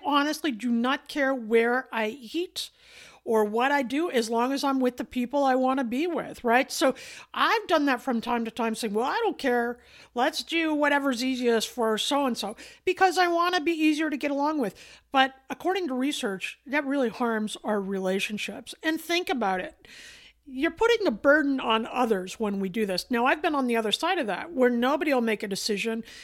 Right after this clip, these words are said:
and it puts the burden of decision strictly on me. I feel like I can never get it right.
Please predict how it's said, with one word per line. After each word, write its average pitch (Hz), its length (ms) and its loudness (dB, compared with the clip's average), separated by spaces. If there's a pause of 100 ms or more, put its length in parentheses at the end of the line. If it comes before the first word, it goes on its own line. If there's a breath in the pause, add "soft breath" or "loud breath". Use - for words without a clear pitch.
(120)
and 269 200 0
it 269 160 -4
puts 330 180 -2
the 233 320 -4 (180)
burden 311 300 2
of 233 160 2
decision 240 640 -2 (100)
strictly - 880 -2
on 214 300 -2
me. 339 360 -2 (260 loud breath)
I 208 100 -6
feel 247 220 0
like 233 180 2
I 202 60 -4
can 214 200 -6
never 269 280 0
get 202 180 0
it 190 60 -2
right. 330 440 2